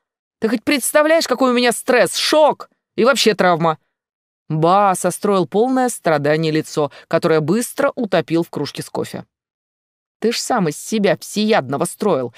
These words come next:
и всегда готового, вот и прилетело», зевнул Эмиичи. «Во-первых, давно уже не строил», надулся Ба.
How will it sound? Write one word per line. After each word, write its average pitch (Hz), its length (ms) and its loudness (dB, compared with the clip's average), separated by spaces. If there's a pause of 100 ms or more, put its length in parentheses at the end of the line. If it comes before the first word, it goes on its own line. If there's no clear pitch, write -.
(120)
и 196 120 0
всегда 208 420 2
готового, 175 680 0 (180)
вот 165 360 2
и - 40 0
прилетело», 180 800 0 (240)
зевнул 156 800 0
Эмиичи. 156 600 -2 (680)
«Во-первых, 147 720 -6 (220)
давно 185 380 2
уже 196 180 0
не 208 80 0
строил», 208 520 0 (220)
надулся 147 520 -4
Ба. 131 260 -2